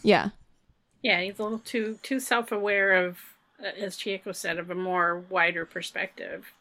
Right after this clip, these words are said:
Speaker 2: And, um, it makes it harder to listen to some of the people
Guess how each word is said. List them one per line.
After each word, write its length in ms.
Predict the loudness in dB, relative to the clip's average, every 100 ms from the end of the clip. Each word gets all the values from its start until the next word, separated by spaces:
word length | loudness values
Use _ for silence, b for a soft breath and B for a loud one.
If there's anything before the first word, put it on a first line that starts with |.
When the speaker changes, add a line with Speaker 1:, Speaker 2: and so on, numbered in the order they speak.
| _ -8
Speaker 2:
And, 400 | -6 -6 -8 -12 b b b b b _ -6 -4
um, 380 | -2 -2 -4 -6 -6
it 140 | -2
makes 260 | 0 0 -2
it 100 | 4
harder 300 | 4 6 4
to 160 | 2
listen 380 | 0 0 -2 -4
to 120 | -4
some 260 | -2 -2 0
of 80 | -2
the 80 | -6
people 560 | -8 -6 -4 -2 -4